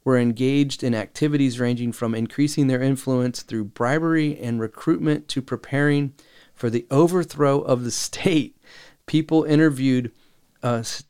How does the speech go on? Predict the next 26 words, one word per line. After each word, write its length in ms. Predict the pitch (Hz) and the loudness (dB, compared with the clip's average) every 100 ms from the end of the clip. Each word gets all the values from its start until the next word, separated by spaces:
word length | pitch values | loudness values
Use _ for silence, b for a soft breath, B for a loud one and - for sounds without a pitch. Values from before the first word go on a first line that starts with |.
| _ - | _ -16
stated 460 | - 143 139 131 | 0 2 4 2
that 180 | 120 117 | 0 -2
the 100 | 120 | -2
reason 400 | 117 147 151 139 | 0 2 4 2
for 140 | 123 117 | 2 -2
asking 420 | 123 135 - 135 | -2 -2 0 -2
for 200 | 120 127 | -2 -4
temporary 500 | 113 147 147 151 139 | -2 0 0 2 2
release 420 | 135 123 123 120 | 2 0 0 -2
of 100 | 123 | -4
the 100 | 117 | -6
three 240 | 110 131 131 | -6 -2 0
women 460 | 127 127 120 123 - - | 2 0 0 -4 -8 -6
cultists 580 | 139 139 131 117 - - | -2 0 -2 -6 -8 -6
was 200 | 120 107 | -6 -2
that 200 | 120 113 | -4 0
they 140 | 127 | 0
were 180 | 127 117 | 0 0
needed 360 | 117 147 147 147 | 2 2 2 -2
to 80 | |
help 380 | 113 131 135 - | -4 -2 -2 -4
to 140 | - 127 | -10 -6
produce 500 | 123 113 131 120 - | -4 -2 -2 -2 -6
the 220 | 113 110 | -8 -8
ritual 540 | 110 139 147 165 160 - | -4 -4 -2 -4 -2 -2
ecstasy 760 | 135 131 - 123 - 101 104 | -6 -8 -12 -10 -6 -6 -6